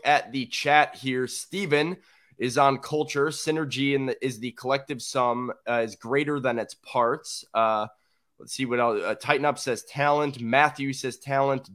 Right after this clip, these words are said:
Darren says talent. Jonathan is culture. Sean is culture. Um, let's see. Andre says, "Plenty of teams have lots of talent and don't do anything." Culture. Billy says culture. Jarrett says culture.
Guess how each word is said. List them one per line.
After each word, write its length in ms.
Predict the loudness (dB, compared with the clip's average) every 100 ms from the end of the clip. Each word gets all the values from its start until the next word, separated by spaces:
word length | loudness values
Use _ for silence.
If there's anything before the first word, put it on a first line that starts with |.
| -2
Darren 380 | 2 4 2 -2
says 240 | -6 -8
talent. 420 | -4 -2 -2 -4
Jonathan 640 | -4 2 2 2 0 -2 -2
is 240 | -4 -8 _ _ _
culture. 540 | -4 0 0 0 0 0
Sean 540 | -2 2 4 6 4
is 260 | 0 -6 -8
culture. 720 | -10 -6 -6 -2 0 0 -2 _ _ _ _ _ 0
Um, 560 | 4 6 6 4 2 -4 _ _ _ -2
let's 240 | -2 0
see. 120 | 2
Andre 320 | 4 6 4 0
says, 240 | -2 -6
"Plenty 360 | -2 2 4 2
of 80 |
teams 320 | 0 -4 -4 -6
have 120 | -4
lots 320 | 2 2 0
of 120 | -8
talent 380 | -4 -2 0 -2
and 180 | -4 -2
don't 340 | 0 0 -2 -4
do 260 | -2 0
anything." 680 | 0 -2 -2 -4 -6 -6 -6 -8 -8
Culture. 480 | -4 -4 -2 -2
Billy 320 | -2 -2 -2 -2
says 240 | -4 -6
culture. 420 | -4 -8 -6 -8
Jarrett 440 | -8 -2 0 0 -2
says 240 | -6 -6
culture. 640 | -8 -8 -6 -6 -6 -8